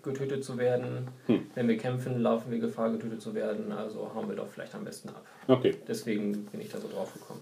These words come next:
Speaker 2: Müssen wir nochmal angucken. Mich hat die Szene, äh, nicht so richtig interessiert und fand ich jetzt auch nicht,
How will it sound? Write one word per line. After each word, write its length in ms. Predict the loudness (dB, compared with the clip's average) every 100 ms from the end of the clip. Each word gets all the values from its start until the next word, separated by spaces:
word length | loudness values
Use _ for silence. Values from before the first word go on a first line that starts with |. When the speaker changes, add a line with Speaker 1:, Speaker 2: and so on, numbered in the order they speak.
| 4
Speaker 2:
Müssen 180 | 6 6
wir 60 | 2
nochmal 160 | 2
angucken. 260 | 0 2 4
Mich 180 | 4 6
hat 120 | 6
die 80 | 6
Szene, 920 | 10 12 12 10 6 6 6 6 6
äh, 40 | 6
nicht 160 | 2
so 60 | 2
richtig 200 | 0 0
interessiert 500 | 0 2 6 6 6
und 360 | 4 0 0 -2 -6 -14 -14 -12 -12 -14 -14 -14 -14 0 6
fand 160 | 6
ich 60 | 6
jetzt 120 | 6
auch 120 | 8
nicht, 240 | 8 2